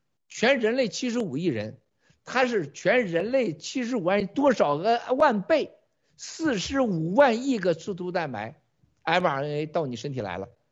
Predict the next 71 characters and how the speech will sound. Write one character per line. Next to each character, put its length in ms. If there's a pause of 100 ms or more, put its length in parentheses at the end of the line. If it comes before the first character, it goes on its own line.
(300)
然 200
后 120
在 100
你 140
血 180
管 180
里 40
边 120
跑 140
来 80
跑 160
去， 220 (420)
你 240
想 320
想 240
怎 160
么， 80
什 160
么 60
感 220
觉， 120
兄 200
弟 60
姐 120
妹 140
们？ 120 (360)
还 140
有 300 (160)
疫 240
苗 220
打 200
在 100
身 200
体 120
里， 160
它 160
绝 300
对 140
就 100
是 120
传 180
播 100
病 180
毒， 160
它 120
本 220
身 120
就 120
是 80
病 180
毒， 140 (760)
它 180
只 140
是 100
说 160
告 180
诉 100
你 160
帮 280
助 100
的 80
病 200
毒 120
而 120
已。 160 (760)
你 180
凭 340
啥 180
没 200
事 120
儿？ 160